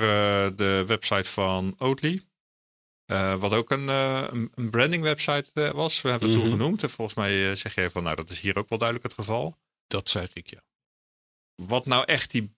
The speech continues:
Speaker 1: branding is dan, wat, welke beleving er nou meegegeven moet worden via deze website, krijg ik toch niet genoeg helder, om heel eerlijk te zijn.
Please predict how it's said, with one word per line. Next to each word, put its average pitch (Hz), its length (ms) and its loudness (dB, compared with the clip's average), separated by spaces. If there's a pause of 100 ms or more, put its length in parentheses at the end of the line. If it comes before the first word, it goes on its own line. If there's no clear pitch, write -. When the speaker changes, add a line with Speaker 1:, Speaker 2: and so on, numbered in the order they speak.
(120)
Speaker 1:
branding 117 520 4
is - 580 2
dan, 143 420 0 (1300)
wat, 110 280 0
welke 127 280 2
beleving 123 600 2
er 117 80 2
nou 107 420 0 (640)
meegegeven 120 760 2
moet 104 120 -4
worden 98 240 0
via 113 220 -2
deze 95 260 0
website, - 420 -2
krijg 120 240 -2
ik - 120 -10
toch 151 200 0
niet 139 280 -4
genoeg 123 200 -4
helder, 92 300 0
om 85 160 -6
heel 107 200 0
eerlijk 73 180 -8
te - 80 -20
zijn. 82 320 -12